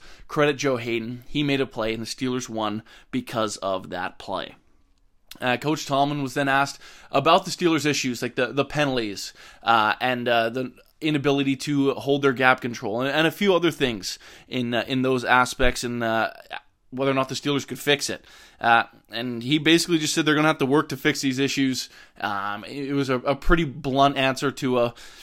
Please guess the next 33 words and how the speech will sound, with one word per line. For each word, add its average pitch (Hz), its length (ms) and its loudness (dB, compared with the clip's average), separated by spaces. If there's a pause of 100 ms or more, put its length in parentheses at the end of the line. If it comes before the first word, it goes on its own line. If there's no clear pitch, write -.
a 131 100 2
blunt 135 440 -2
question, 135 440 -2
I 131 80 -6
suppose. 127 520 -4
Uh, 127 60 -4
you 131 240 -6
really 139 220 0
weren't 131 220 -4
gonna 127 140 -4
get 123 160 -2
a, 92 180 -8
a 127 60 -2
good 139 200 -2
answer 127 300 -4
from 120 140 -12
any 139 280 0
N 113 140 -2
F 107 160 -6
L 104 140 0
head 110 180 -8
coach, 117 340 -6
but 110 220 -2 (300)
the 127 60 -6
Steelers 135 380 -2
are 135 100 -4
gonna 120 260 -8
try - 200 -12
to 113 60 -10
figure 110 480 -12
these 98 320 -12
things 95 380 -12
out. 98 240 -10